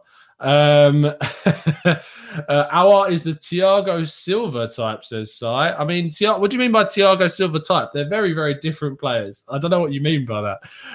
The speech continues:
Um, Abendrot says, uh, "Hi, Tom. How many centre-backs do we need, knowing there isn't any European football next season?" Uh, I, I know that people get a bit hung up on the fact that we don't have European football, so therefore you need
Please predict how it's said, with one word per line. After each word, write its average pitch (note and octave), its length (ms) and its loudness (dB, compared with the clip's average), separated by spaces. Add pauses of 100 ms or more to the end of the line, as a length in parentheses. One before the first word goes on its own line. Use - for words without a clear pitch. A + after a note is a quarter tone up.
(120)
Um, C#3+ 540 4 (120)
Abendrot G#3 640 4
says, F3 640 0
uh, D#3+ 180 0
"Hi, G3 160 2
Tom. G3 260 0
How F#3+ 220 2
many G3 180 0
centre-backs E3 680 -4 (100)
do D3+ 160 -4
we C#3+ 160 0
need, D3+ 340 -4
knowing C#3 360 -4
there C3 160 -4
isn't C3 240 -8
any C3 100 -6
European C3+ 480 -4
football C#3+ 280 -8
next A2 260 -6
season?" G#2 340 -4 (600)
Uh, E3+ 320 2 (100)
I, - 300 -4
I - 20 6
know G#3+ 160 6
that G3 80 6
people D3+ 300 2
get C3+ 200 -2
a C3+ 40 -2
bit C3 140 -2
hung C#3 200 -2
up C3+ 160 -4
on B2+ 80 -6
the A#2+ 80 -8
fact A#2+ 200 -8
that B2 60 -10
we A#2+ 100 -6
don't A#2 160 -4
have A2 100 -6
European A2+ 380 -8
football, A2+ 260 -12
so A2+ 160 -6
therefore A2 280 -4
you A2 120 -2
need G#2 220 -2